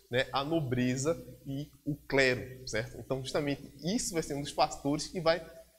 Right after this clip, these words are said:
a, a, essa exploração do povo vai fazer com que ele se revoltasse contra o antigo regime e vai gerar a queda do antigo regime, não é? Vamos pra atividade, então? Vamos lá. Atividade.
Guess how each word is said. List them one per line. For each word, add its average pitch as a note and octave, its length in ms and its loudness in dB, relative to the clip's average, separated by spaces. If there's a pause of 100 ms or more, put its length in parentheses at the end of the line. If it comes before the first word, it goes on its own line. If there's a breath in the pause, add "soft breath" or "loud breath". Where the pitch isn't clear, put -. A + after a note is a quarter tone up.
a, G#2+ 80 2
a, A2 280 -4
essa - 220 -6
exploração C3+ 680 2
do D#3+ 120 0
povo D#3+ 420 2
vai E3+ 160 -2
fazer D3+ 240 0
com D#3+ 100 -8
que D#3+ 120 -10
ele D#3 60 -4
se E3 160 -2
revoltasse D#3+ 880 0 (440 loud breath)
contra C#3+ 600 0
o C#3 160 -2
antigo C3 300 -6
regime B2 600 -2
e A2 80 -8
vai A#2+ 180 0
gerar C3 360 0
a B2+ 60 0
queda C3 600 0 (340)
do A2+ 120 -8
antigo G2+ 260 -10
regime, G2 380 -6 (400)
não A#2 100 -4
é? A3 120 2 (760)
Vamos B2 160 -6
pra B2 140 0
atividade, B2 480 0
então? E3+ 300 -2 (680)
Vamos F2+ 160 -14
lá. G#2 200 -2 (1300)
Atividade. D#3+ 1120 0